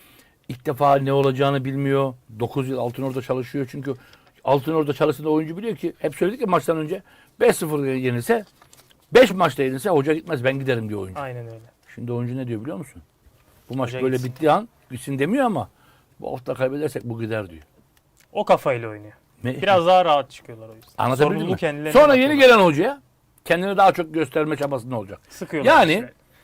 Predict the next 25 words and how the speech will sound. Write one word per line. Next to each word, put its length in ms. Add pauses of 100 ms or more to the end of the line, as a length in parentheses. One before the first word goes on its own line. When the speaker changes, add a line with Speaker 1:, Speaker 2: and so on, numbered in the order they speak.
(240)
Speaker 1:
velhasıl 440
Speaker 2:
Hocam, 60
ikinci 200
Speaker 1:
kelam 160
Speaker 2:
yarıda 440
son 240
olarak 240
zaten, 340 (220)
e, 380 (120)
şey 180
yapalım, 320
Speaker 1:
Hı 40
hı. 40
Speaker 2:
siz 140
de 80
söylediniz. 500 (300)
Son 240
olarak 240
hocam, 300
ikinci 380
yarıda 240
Galatasaray 560
nasıl 280
bir 40
oyun, 240